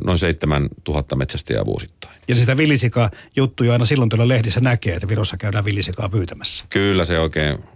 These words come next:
Speaker 1: tuntuu houkuttelevan kyllä.
Speaker 2: <laughs> Mutta, äh, tässä kun talous on tämmöistä, mitä on, osa, osalla ihmisistä menee hyvin, osalla ihmistä menee huonosti.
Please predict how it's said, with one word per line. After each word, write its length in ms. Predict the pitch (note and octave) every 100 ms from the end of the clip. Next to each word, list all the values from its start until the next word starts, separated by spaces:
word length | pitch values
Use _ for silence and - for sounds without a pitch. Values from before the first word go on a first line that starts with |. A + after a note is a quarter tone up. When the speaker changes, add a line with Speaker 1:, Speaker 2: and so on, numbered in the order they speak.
| _ E2+
Speaker 1:
tuntuu 260 | - D2+ C#2+
houkuttelevan 560 | D2 C2+ - - - -
kyllä. 160 | - - -
Speaker 2:
<laughs> 1500 | - - - C3 - C3+ A#2 - - - - - - A2+ A#2 B2
Mutta, 300 | D3+ D3 D3+
äh, 80 | C#3 - - D#3+
tässä 260 | F#3 E3+ D#3+
kun 340 | D#3+ D3+ C#3+ _ _ - _ _ _ _ -
talous 340 | F3+ D#3+ C#3+
on 160 | D3+ C#3
tämmöistä, 380 | D#3 D3 -
mitä 280 | B2+ B2 C#3
on, 200 | C#3 C#3+
osa, 360 | C3+ C#3+ C#3 A2+ - - -
osalla 280 | D#3 D3 C3
ihmisistä 440 | C#3+ C3 - B2+
menee 300 | B2 B2 G#2+
hyvin, 500 | E3+ E3 C#3 B2 A2+
osalla 280 | D3 C3 A#2+
ihmistä 300 | A2+ A2 A2
menee 200 | A#2 A#2
huonosti. 680 | A#2 F3 D#3 C3 A2 - A#2+